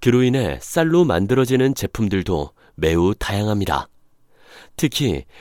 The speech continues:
쌀국수면의 경우 쌀의 가치는 여섯 배로 증가합니다. 쌀로 국수를 만드는 것은 매우 전형적인 과정입니다. 전 세계의 베트남 사람들이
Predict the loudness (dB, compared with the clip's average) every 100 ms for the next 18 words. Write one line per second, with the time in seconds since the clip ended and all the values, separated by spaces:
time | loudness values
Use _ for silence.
0 | -10 0 2 2 0 2 4 4 2 0
1 | -2 -2 -8 _ -20 -20 -6 0 2 2
2 | 0 -4 -2 0 -2 -4 0 2 2 0
3 | 2 2 2 0 0 2 0 0 -2 -6
4 | -18 _ _ _ _ _ -20 -20 -2 0
5 | 2 2 0 -2 -4 0 2 2 2 2
6 | 2 0 0 -2 -4 -4 -14 -20 -2 2
7 | 4 2 0 0 2 2 0 0 -2 -2
8 | 0 0 0 0 -2 -4 -18 _ _ _
9 | -20 -20 -18 0 4 4 4 4 4 4
10 | 2 -4 0 0 0 0 -2 -2 -4 -4